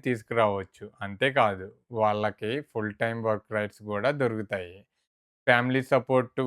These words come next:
ఉంటే ఫైనాన్షియల్ గా సర్వైవ్ అవ్వడం చాలా ఈజీ. ఫైనల్ గా అయితే పర్మనెంట్ రెసిడెన్సీ గురించి తెలుసుకుందాం. ఫస్ట్ యూకే, పిఆర్ అనేది చాలా కష్టం. ఫైవ్ ఇయర్స్ స్పాన్సర్ చేసే కంపెనీ దొరకాలి. శాలరీ థ్రెష్‌హోల్డ్ కూడా చాలా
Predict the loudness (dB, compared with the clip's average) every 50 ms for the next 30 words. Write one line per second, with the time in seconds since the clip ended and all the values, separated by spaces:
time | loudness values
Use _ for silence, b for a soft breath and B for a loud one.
0 | -2 -2 -4 -2 0 -2 -2 0 0 -2 0 0 -2 -4 -4 -4 -2 -2 -2 -2
1 | 0 0 0 0 0 -2 -2 -2 2 2 2 2 4 2 2 2 0 -4 -6 -6
2 | -6 -8 -6 -4 -2 -2 0 0 -2 -2 -4 -6 -8 -12 -20 0 _ 4 6 10
3 | 10 10 10 8 8 8 8 8 6 4 4 4 4 4 4 2 4 4 4 2
4 | 2 0 0 2 4 4 4 4 2 0 -2 0 0 0 -2 -4 -2 -2 -2 -2
5 | -2 -4 -4 -4 0 0 0 0 0 -6 _ -12 -10 -10 -10 -16 -8 _ 4 4
6 | 4 4 2 2 2 4 4 2 0 0 2 2 2 2 2 2 2 4 4 2
7 | 0 -4 -8 _ _ _ _ _ _ _ -2 2 4 8 8 8 8 8 6 4
8 | 4 0 0 0 -2 -6 -2 2 4 6 6 6 6 4 2 4 2 0 0 0
9 | _ -8 -8 -8 -8 -10 -12 -18 _ _ 4 4 6 6 4 2 0 0 0 0
10 | 0 -2 -4 -10 -10 -10 -10 _ -4 -2 -2 -2 -4 -4 -6 -6 -6 -4 -4 -2
11 | -2 -2 -2 -2 -4 -4 -2 -4 -6 -4 -4 -6 -6 -6 -6 -4 -2 -2 -2 -2
12 | -2 -2 -2 -2 -2 -2 -6 -10 -12 -12 -4 _ 6 6 6 6 4 2 2 2
13 | 2 2 2 2 4 4 2 2 0 2 2 2 2 2 2 2 4 4 4 2
14 | 2 0 2 2 4 6 4 4